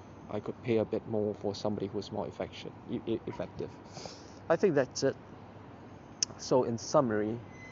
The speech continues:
uh, keep cash until you spot one good, uh, end product along the way, and you can just purchase it, and it saves you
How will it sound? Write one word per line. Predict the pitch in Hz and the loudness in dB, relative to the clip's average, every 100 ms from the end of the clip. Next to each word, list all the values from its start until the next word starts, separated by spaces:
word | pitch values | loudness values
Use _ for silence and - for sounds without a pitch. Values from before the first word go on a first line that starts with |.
| - - - - - - | -14 -14 -14 -14 -6 -2
uh, | 95 85 - | -2 -2 0
keep | - 202 | 2 4
cash | 151 120 135 - - - | 4 4 4 0 -6 -2
until | - 123 147 | 0 4 4
you | 123 104 | 4 2
spot | - - 120 - | 0 2 4 2
one | 113 110 107 110 - | 2 4 4 2 0
good, | 127 113 - - | 2 2 0 -4
uh, | 110 78 - - - - - - - - - | -2 -2 -6 -12 -14 -14 -14 -14 -14 -10 0
end | 131 - | 0 4
product | 123 120 113 - - - - - 113 | 4 6 4 2 -8 -10 -12 -4 2
along | 107 110 | 2 4
the | 107 | 4
way, | 110 123 143 139 - - - - | 4 4 2 -2 -10 -12 -10 -4
and | 110 | -2
you | |
can | 107 | 0
just | 120 117 - | 0 0 0
purchase | 113 - 123 117 110 | 0 2 2 2 4
it, | 117 113 - 113 | 4 4 0 0
and | 107 - | 2 0
it | 110 | -2
saves | - 123 120 131 | 2 2 2 4
you | 120 | 4